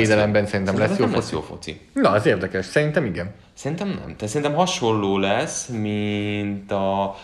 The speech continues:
Speaker 2: Denver ellen. Hozzáteszem, a Denver ellen vicces a helyzet, mert, ö, Tyreek Hillnek két T D lehetett volna. Ugye egyet visszafogtak Holding miatt, egy meg egy egészen szürreális helyzet volt, hogy arra nem adtak T D-t. Tehát, hogy azért az, az lehetett volna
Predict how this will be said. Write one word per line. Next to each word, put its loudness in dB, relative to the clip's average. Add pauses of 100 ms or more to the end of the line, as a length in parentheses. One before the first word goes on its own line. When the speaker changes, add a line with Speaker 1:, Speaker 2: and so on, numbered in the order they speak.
(120)
Speaker 2:
Denver 2
ellen. 2
Hozzáteszem, -2
a -2
Denver 2
ellen 2
vicces -4
a -6
helyzet, -6
mert, -2 (420)
ö, 0
Tyreek 2
Hillnek 0
két -8
T -8
D -8
lehetett -6
volna. -8
Ugye -8
egyet -4
visszafogtak -8
Holding 2
miatt, 0
egy -2
meg -2
egy 0
egészen -4
szürreális -6
helyzet -10
volt, -4 (240)
hogy -6
arra -2
nem -6
adtak -12
T -6
D-t. -2 (480)
Tehát, 0
hogy -2
azért 0
az, 0
az -4
lehetett 0
volna 2